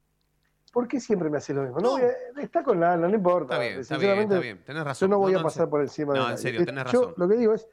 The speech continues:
Speaker 2: Tenés razón.
Speaker 1: eh, Víctor Blanco en este momento está, eh, bien.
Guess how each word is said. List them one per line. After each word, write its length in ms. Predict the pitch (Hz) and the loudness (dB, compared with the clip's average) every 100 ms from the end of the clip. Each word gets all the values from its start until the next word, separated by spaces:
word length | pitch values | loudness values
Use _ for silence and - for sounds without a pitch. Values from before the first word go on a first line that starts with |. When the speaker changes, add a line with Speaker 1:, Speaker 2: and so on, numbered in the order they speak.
| _ _ _ _ - | _ _ _ _ -18
Speaker 2:
Tenés 180 | 95 | -14
razón. 140 | 98 170 | -2 2
Speaker 1:
eh, 440 | 170 165 170 196 | 4 4 4 2
Víctor 280 | 202 294 285 | 2 2 2
Blanco 260 | 294 311 269 | 2 2 0
en 60 | 254 | 0
este 140 | - | 2
momento 600 | 269 285 262 262 247 - _ _ | 0 0 -2 -2 -2 -6 _ _
está, 480 | 196 175 208 202 - | -6 0 2 2 0
eh, 400 | 156 147 139 131 131 _ _ - | -4 -2 -2 -4 -10 _ _ -8
bien. 480 | 147 185 180 302 | 0 2 2 -2